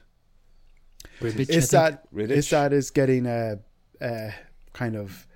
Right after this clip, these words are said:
Speaker 2: some support online because, like,
Speaker 3: Yeah.
Speaker 2: basically one of his, one of his images has been completely ripped for the purpose
Speaker 3: Well,
Speaker 2: of the movie.
Speaker 3: yeah,
Speaker 2: But the
Speaker 3: ripped,
Speaker 2: thing
Speaker 3: ripped is harsh,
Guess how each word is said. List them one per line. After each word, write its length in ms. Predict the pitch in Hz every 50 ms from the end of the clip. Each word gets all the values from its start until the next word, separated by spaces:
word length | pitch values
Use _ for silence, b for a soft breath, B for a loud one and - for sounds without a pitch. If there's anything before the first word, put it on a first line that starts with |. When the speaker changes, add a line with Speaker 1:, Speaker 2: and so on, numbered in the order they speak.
| b b b
Speaker 2:
some 240 | b - - 135 120
support 360 | 110 - 101 104 117 113 101
online 360 | 113 107 107 110 107 107 107 104
because, 420 | 104 101 - 113 107 101 98 -
like, 160 | 113 101 95 -
Speaker 3:
Yeah. 60 | 117 113
Speaker 2:
basically 280 | 113 - 123 117 110
one 160 | 101 110 117
of 80 | 113 107
his, 240 | 107 107 104 - -
one 120 | 123 113
of 100 | 113 98
his 100 | 104 98
images 420 | 110 107 101 98 - 101 95 - -
has 120 | - -
been 140 | _ 110 92
completely 320 | 101 95 110 101 98 95
ripped 320 | 95 101 101 - - - b b b b b b b b b
for 260 | - - - 120 110
the 40 | 101
purpose 240 | - 123 104 101
Speaker 3:
Well, 100 | 95 -
Speaker 2:
of 40 | -
the 80 | 107 101
movie. 320 | 107 120 117 - 104 104
Speaker 3:
yeah, 200 | - 185 180 165 156
Speaker 2:
But 0 |
the 80 | 147 147
Speaker 3:
ripped, 320 | 160 175 220 220 233 -
Speaker 2:
thing 140 | 285 277 160
Speaker 3:
ripped 120 | - -
is 120 | 127 101 -
harsh, 220 | 104 95 90 -